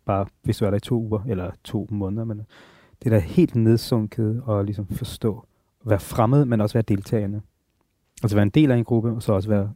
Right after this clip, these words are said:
udenfor. Det, det er, det er noget, jeg, af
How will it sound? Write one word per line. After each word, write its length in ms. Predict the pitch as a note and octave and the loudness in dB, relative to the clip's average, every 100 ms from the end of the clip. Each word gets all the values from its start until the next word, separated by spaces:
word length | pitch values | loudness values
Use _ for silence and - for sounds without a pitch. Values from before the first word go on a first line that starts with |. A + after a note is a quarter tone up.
| F4 | -10
udenfor. 440 | B3+ D3+ A#2 G#2 - _ | -6 -6 -6 -8 -14 _
Det, 200 | D#3 C#3 | 2 4
det 180 | D3+ D3 | 6 6
er, 240 | A#2+ G#2 F#2+ _ _ _ _ _ _ _ _ _ _ - - C3+ - _ | 6 4 -2 _ _ _ _ _ _ _ _ _ _ -18 -12 -12 -12 _
det 20 | C#3+ | 2
er 40 | |
noget, 160 | A#2 A2+ | 6 6
jeg, 80 | |
af 80 | - | 6